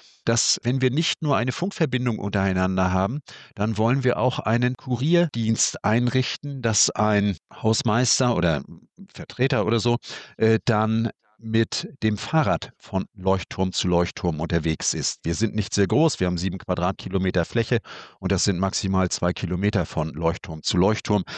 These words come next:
Das geht auch relativ schnell. Ein ganz einfaches Mittel, aber es ist notwendig, um Informationen auszutauschen, äh, ich sag mal,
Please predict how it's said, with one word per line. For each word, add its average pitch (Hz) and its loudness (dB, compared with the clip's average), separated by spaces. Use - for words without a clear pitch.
Das - -2
geht - 0
auch 92 -2
relativ 92 0
schnell. 104 2
Ein 101 2
ganz 117 0
einfaches 151 2
Mittel, 135 4
aber 113 2
es - 2
ist - 2
notwendig, 92 -2
um 104 -10
Informationen 107 0
auszutauschen, 120 0
äh, 113 2
ich - -6
sag - 2
mal, 104 2